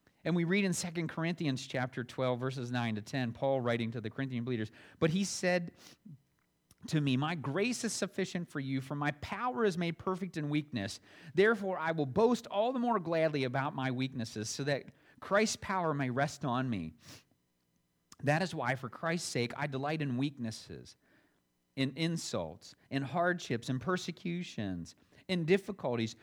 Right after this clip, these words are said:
For when I am weak, then I am strong.'" We just have to recognize, "God, I'm, I'm weak right now.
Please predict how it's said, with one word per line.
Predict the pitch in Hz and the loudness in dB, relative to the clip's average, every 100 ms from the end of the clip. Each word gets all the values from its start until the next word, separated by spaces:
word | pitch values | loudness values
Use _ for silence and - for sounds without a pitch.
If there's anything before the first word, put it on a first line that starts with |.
| - | -20
For | - 135 | -6 -4
when | 127 180 196 - | -2 -2 -4 -4
I | 160 | -4
am | 160 139 123 | -2 -2 -2
weak, | 135 110 104 - - _ _ _ _ _ | -2 -4 -6 -12 -20 _ _ _ _ _
then | 117 110 | -6 -4
I | 95 | -4
am | 82 82 | -8 -10
strong.'" | - 80 67 - - _ _ _ _ _ _ _ _ _ _ _ _ _ | -14 -16 -16 -18 -20 _ _ _ _ _ _ _ _ _ _ _ _ _
We | 240 | -10
just | 240 | -6
have | 202 | -6
to | 135 | -6
recognize, | 131 175 170 139 120 | -8 -8 -8 -8 -10
"God, | 190 196 147 | -10 -8 -6
I'm, | 175 - _ - | -6 -10 _ -6
I'm | 202 160 | -4 -2
weak | 240 294 - | -2 -2 -4
right | 180 160 | -6 -4
now. | 160 143 | -2 -2